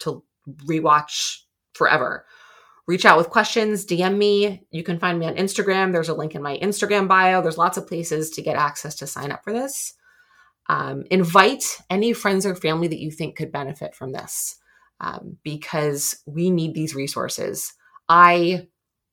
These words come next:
only wish that I had something like this ten, fifteen, twenty years ago.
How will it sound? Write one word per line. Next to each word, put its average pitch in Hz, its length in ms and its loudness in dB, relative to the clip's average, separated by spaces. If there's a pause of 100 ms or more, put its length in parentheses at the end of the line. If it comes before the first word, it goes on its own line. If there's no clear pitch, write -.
(580)
only 196 400 6
wish 147 680 0
that 147 160 2
I 147 80 4
had 147 300 -2
something 143 400 -6
like 135 200 -6
this 127 340 -4 (520)
ten, 160 260 -2
fifteen, 139 440 -6
twenty 135 360 -6
years 120 260 -8
ago. - 380 -8